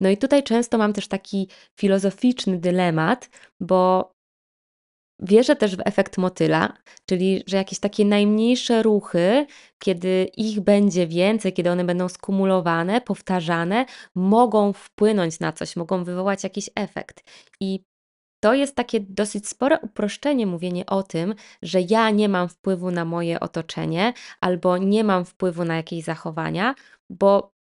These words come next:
gdzieś ten wpływ mój jest, ale chodzi o to, że ja nie mam na to stuprocentowego wpływu,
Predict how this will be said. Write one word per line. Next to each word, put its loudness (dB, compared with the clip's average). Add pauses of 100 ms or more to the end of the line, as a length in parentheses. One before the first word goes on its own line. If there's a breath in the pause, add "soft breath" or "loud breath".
(160)
gdzieś 0
ten 0
wpływ -2
mój 2
jest, 0 (180 loud breath)
ale 0
chodzi -2
o 0
to, -2 (280 loud breath)
że 2
ja 2
nie 0
mam 0
na -2
to -2
stuprocentowego -2
wpływu, -4